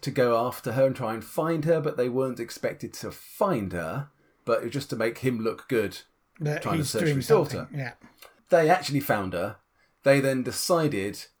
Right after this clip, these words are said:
Speaker 1: to go along with, um, her father's plan when she was begging them not to. So that was the first sort of moral conundrum that they had. Anyway, in this episode, the murderer of this guy, Littlefoot in the bar, was this girl's young boyfriend, young love,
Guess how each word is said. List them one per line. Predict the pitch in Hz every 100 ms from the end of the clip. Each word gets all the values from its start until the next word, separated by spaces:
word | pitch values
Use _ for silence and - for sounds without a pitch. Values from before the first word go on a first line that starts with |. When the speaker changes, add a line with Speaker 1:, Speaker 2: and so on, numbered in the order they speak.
| _
Speaker 1:
to | - 120
go | 107 131 120
along | 120 123 117
with, | 104 92 - _ _ _ _ _ _ -
um, | 104 98
her | 90 110
father's | - 113 104 92 -
plan | - 85 87 87 - _ _ -
when | 101
she | 110
was | 101
begging | 90 107 104 98
them | 95 95
not | 92 -
to. | 87 85 _ _ - -
So | 147 147
that | 185
was | 143
the |
first | 131 135 120
sort | 110
of |
moral | 117 113 107 104
conundrum | 110 104 101 101
that | 95
they | 90
had. | 92 - - - - - -
Anyway, | 185 143 107 -
in | 202
this | 220 165
episode, | - - 101 101
the | 120
murderer | 139 190 190 113 80 - _
of | -
this | 117 120
guy, | 120 98 92
Littlefoot | 101 113 95 - 98
in | 92
the | 90
bar, | 113 87 80 - _ _ -
was | 117 101 - -
this | 123 -
girl's | 113 101 101 92 -
young | 117 113 101 98
boyfriend, | 202 196 143 80 76 -
young | 107 95
love, | 107 85 80 -